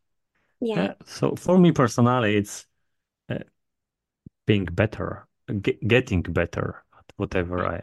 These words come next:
Speaker 2: am for. And I'm big on spirituality, and I devote,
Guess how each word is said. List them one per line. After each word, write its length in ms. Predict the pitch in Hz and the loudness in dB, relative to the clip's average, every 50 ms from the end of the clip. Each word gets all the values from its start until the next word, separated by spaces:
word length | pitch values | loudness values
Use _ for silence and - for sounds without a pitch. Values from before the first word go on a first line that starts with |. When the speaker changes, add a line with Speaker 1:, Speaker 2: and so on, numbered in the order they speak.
| - - | -8 -4
Speaker 2:
am 160 | 95 95 92 | -4 -4 -4
for. 400 | - - - 90 85 87 101 107 _ _ _ _ _ _ _ _ _ _ _ _ _ _ _ - | -6 -8 -8 -8 -6 -8 -8 -12 _ _ _ _ _ _ _ _ _ _ _ _ _ _ _ -10
And 540 | - 90 90 90 90 90 87 92 92 90 - - | -8 -6 -6 -6 -8 -8 -8 -8 -8 -10 -8 -10
I'm 380 | 87 87 85 85 85 87 92 - _ _ _ _ _ _ _ _ _ | -10 -8 -8 -8 -10 -10 -12 -14 _ _ _ _ _ _ _ _ _
big 240 | - 98 92 - - - | -2 -2 -2 -2 -6 -10
on 340 | 90 92 90 90 92 101 - _ _ _ _ | -8 -8 -6 -8 -10 -10 -14 _ _ _ _
spirituality, 960 | - - - - 110 101 95 - - 104 95 92 92 92 90 - - - 95 | -20 -10 -4 -2 -2 -2 -2 -4 -4 -2 0 0 0 0 -2 -2 -4 -6 -4
and 160 | 90 85 87 85 | -4 -4 -4 -6
I 220 | 85 85 87 85 - - | -6 -8 -10 -12 -6 -4
devote, 640 | 101 87 87 95 90 90 90 87 87 - - - | -4 -2 0 2 2 2 2 0 -2 -4 -10 -20